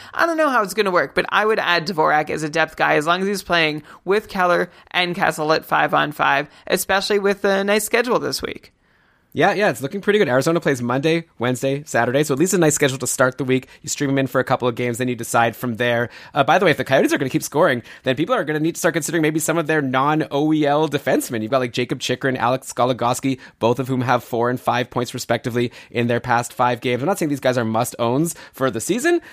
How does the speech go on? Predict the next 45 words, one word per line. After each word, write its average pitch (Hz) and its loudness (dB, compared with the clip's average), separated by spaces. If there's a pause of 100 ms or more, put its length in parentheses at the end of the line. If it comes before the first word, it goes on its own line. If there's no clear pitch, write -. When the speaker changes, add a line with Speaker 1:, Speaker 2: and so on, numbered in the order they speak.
(140)
Speaker 2:
but 147 2
maybe 190 2
worth 165 2
considering 139 2
for 135 -2
streams 131 0
when 117 0
the 120 -2
schedule 113 -2
is 110 -2
good. 107 0
These 110 -4
were 113 -6
guys 113 2
that 113 0
were 113 -2
off 113 0
our 117 4
radar 110 0
last 104 -2
year 107 -2
when 107 -6
Arizona 110 -2
couldn't 107 -4
score 107 -2
a 107 -2
goal 104 -6
to 104 -8
save 107 0
their 107 -2
lives. 117 -2 (300)
Uh, 135 2
speaking 277 -2
of 156 2
depth 156 0
defensemen, 135 0
Brian, 147 2
who's 180 0
this 440 -2
Michael 135 0 (480)
Kempny 139 -2 (140)
guy 98 0
on 135 0
Washington? 127 0 (240)
Uh, 113 -2